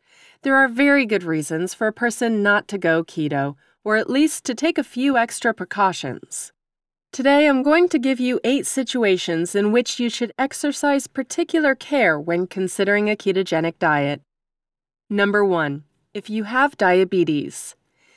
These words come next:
In type two diabetes, the evidence is crystal clear. Ketogenic diets work,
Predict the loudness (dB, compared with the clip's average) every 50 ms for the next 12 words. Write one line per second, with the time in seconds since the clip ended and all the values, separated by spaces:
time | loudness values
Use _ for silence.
0 | _ _ _ -2 -2 -2 0 0 -2 -2 -2 _ _ -6 -2 -2 -2 0 2 2
1 | 2 4 4 2 2 2 2 2 2 2 0 0 -2 -2 -2 0 2 2 2 2
2 | 4 4 4 4 4 2 0 -4 -4 -4 _ -6 -4 -4 -4 -4 -2 -2 -2 -2
3 | -2 -4 -2 -2 0 0 -2 -4 -6 _ _ _ _ _ _ _ _ _ -2 -2
4 | 2 2 2 0 2 0 0 0 0 -2 _ 0 2 2 2 0 -2 -6 -14 _
5 | -4 0 0 0 0 -4 _ -20